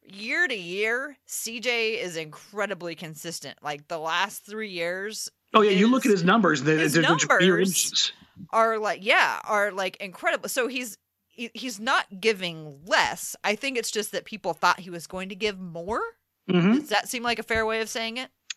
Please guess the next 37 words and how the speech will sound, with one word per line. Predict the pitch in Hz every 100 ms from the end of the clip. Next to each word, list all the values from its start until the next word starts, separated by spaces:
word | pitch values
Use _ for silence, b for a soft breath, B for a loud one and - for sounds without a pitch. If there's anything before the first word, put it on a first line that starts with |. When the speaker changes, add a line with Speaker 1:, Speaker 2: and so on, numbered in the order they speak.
| -
Speaker 2:
Absolutely. | 226 214 240 294
When | 151 160
you | 196
get | 180 233
that | 226 240
contract | 208 330 240 175
extension, | 143 - 160 190 190 -
a | 185 226
hundred | - 277 262 190
percent. | 226 262 277 - _ B B -
And | 175
that's | 226 330
the | 240
thing | 196 262 240
is, | 170 147
like, | 156 135
now | 165 233
that | 202
the | 165
money | 143 143 185 175 147
is | 135 120 - B B B 147
gone | 180 170
from, | 170 151 135
"Wow, | 220 190
that's | 180
a |
lot | 147 170
of |
money," | 139 123
to, | 123
"Holy | 127 - - 226 240 202 -
crap, | - - 180 147 -
that's | 165 180
a | 160
lot | 127 156 147
of | 107
money." | 135 151 110 98